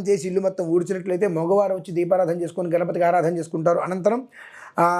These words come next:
ఆడవారు ఆ మగవారి యొక్క పాదాలకు నమస్కారం చేసుకోవటం.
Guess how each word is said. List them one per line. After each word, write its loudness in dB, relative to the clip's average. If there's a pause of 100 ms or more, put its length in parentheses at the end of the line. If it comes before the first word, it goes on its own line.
(260)
ఆడవారు 0
ఆ -4
మగవారి -2
యొక్క -6
పాదాలకు 0
నమస్కారం 0
చేసుకోవటం. -8